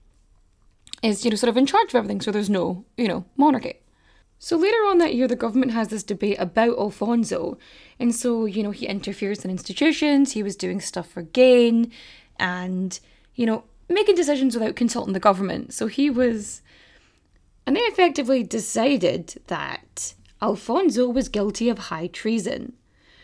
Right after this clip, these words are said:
So by the time he's gone, when he leaves Spain, he is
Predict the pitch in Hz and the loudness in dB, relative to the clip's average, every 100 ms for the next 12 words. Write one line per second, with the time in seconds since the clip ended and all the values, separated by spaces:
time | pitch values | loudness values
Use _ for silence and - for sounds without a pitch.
0 | _ _ _ _ _ - 233 226 233 _ | _ _ _ _ _ -4 -2 -2 -6 _
1 | _ _ _ _ - 202 277 311 - 480 | _ _ _ _ -4 2 2 2 0 0
2 | 508 294 185 151 202 247 - - 226 214 | 4 4 2 2 2 4 0 -4 -8 -10
3 | _ - 226 254 247 226 185 - 202 190 | _ 0 4 6 6 4 0 -2 -2 -2
4 | 185 254 302 226 226 214 190 - | -2 -2 -2 -2 -2 -4 -6 -12